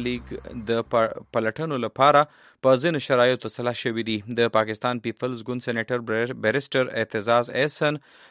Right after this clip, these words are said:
د غونډې وروستو میډیا ته تفصیلي حال تیر کړ. دغه شرطونو کې لومړی شرط دا ایښودل شوی چې د پټو پیسو په لار خلاص کړل شوو کمپنیانو معلومات دې وشي چې دغه پټې پیسې له کومې خوا راغلې وي. دوی غوښتي چې د پاناما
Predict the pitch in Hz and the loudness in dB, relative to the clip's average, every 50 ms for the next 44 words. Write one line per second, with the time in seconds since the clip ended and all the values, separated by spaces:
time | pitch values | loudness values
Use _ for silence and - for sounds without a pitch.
0 | _ - 120 131 143 139 131 147 185 196 190 170 170 170 170 156 151 143 139 139 | _ 0 4 6 6 6 4 2 0 0 2 2 4 4 2 2 0 -2 0 0
1 | 160 196 185 - - 143 135 131 123 117 131 139 - 127 - - 110 - - 120 | -2 -2 -2 -2 -2 -2 0 0 0 0 0 0 0 -2 -4 -6 -8 -8 -6 -6
2 | 113 110 104 110 117 131 131 - 127 117 110 - - 120 110 - - - - - | -4 -4 -4 -4 -6 -6 -4 -2 -2 -2 -2 0 0 0 0 0 -4 -12 -20 -20
3 | _ _ - - 123 123 127 120 - 123 113 110 - 151 151 147 139 - - 143 | _ _ 0 2 4 4 4 2 2 -2 -2 -2 -4 -6 -6 -6 -6 -4 -2 -2
4 | 151 151 131 123 120 123 123 143 156 143 - - 143 135 135 135 131 - - - | -2 0 -2 -2 -2 0 0 0 0 0 -2 0 2 2 2 0 -2 -6 -6 -6
5 | 123 113 127 135 - - 117 - - 120 110 113 113 110 - - 139 127 117 - | 0 2 4 4 4 2 -2 -2 -2 -2 -2 -2 -4 -4 -4 -2 -2 -2 -2 -4
6 | - 120 113 113 - - 135 131 - 117 - 113 113 107 - - 147 147 151 - | -6 -6 -6 -4 -2 -2 -4 -4 -4 -4 -2 -2 -2 -2 -2 -2 -2 -2 -2 -4
7 | _ _ _ _ _ _ _ 131 127 127 131 131 139 156 175 175 165 - 151 143 | _ _ _ _ _ _ _ 4 6 6 6 6 6 6 6 6 2 2 2 2
8 | 135 - - - 131 127 - - 180 156 135 120 - 117 107 107 - 131 131 139 | 2 2 0 -2 -2 -2 -2 -4 -2 -2 -2 0 0 0 -2 -2 -2 -2 0 0
9 | 147 147 147 131 117 110 110 110 113 127 139 147 143 131 143 - - 139 135 - | 0 -2 -2 -2 -2 -2 -2 -2 -2 0 -2 -2 -2 -4 -6 -6 -6 -6 -8 -8
10 | - 143 165 - - - 120 117 113 131 135 139 131 - - 160 156 143 127 - | -8 -8 -8 -6 -6 -6 -6 0 0 0 2 2 0 0 -2 -4 -4 -4 -4 -2
11 | - 117 113 - - 147 143 131 113 107 - 165 151 120 107 - - 135 127 117 | -2 -2 -2 -2 -4 -4 -2 -2 -4 -4 -4 -4 -4 -4 -6 -2 0 0 2 2
12 | 113 110 120 120 117 117 110 113 110 104 - _ - - - - - _ - 113 | 2 0 0 0 0 0 0 0 -2 -2 -4 _ -20 -20 -20 -20 -18 _ -6 -2
13 | 131 156 147 139 165 190 180 - - 185 208 208 - - 160 151 143 147 139 - | 0 0 2 2 0 -2 -2 -2 -4 -4 -2 -2 0 0 0 2 2 2 2 2
14 | 139 127 131 151 175 175 160 139 | 2 2 2 0 -2 -2 -2 -2